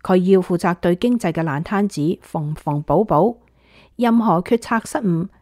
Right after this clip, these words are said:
何立峰都係孭鑊嘅人選之一。一位曾經參與同中國貿易談判嘅外交官表示，何立峰同劉鶴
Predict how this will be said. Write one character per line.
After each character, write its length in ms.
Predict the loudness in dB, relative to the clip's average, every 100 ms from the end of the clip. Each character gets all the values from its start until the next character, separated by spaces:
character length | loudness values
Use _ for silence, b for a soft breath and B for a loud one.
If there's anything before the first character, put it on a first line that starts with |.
| b _
何 140 | -2
立 60 | 0
峰 300 | 2 0 2
都 220 | 2 2
係 180 | 2 0
孭 260 | 2 0
鑊 240 | 0 -2 -4
嘅 140 | -4
人 160 | -4 -6
選 240 | -6 -6
之 160 | -2 0
一。 80 | 0 -2 _ _ _ _ _ b b
一 80 | -2
位 200 | 2 2
曾 180 | 0 -2
經 140 | -2
參 260 | 0 2 2
與 160 | 2
同 220 | 0 -2 -2
中 160 | 0
國 80 | 2
貿 160 | 2 0
易 80 |
談 260 | -2 -6 -6
判 220 | -2 -2
嘅 220 | 0 -2 -2
外 160 | -4 -2
交 160 | -2
官 200 | 0 0
表 180 | 0 -4
示， 340 | -2 -4 -4 b b b b -2
何 160 | 0
立 80 | 2
峰 240 | 2 0
同 200 | 0 -2
劉 140 | -2 -4
鶴 240 | -2 -4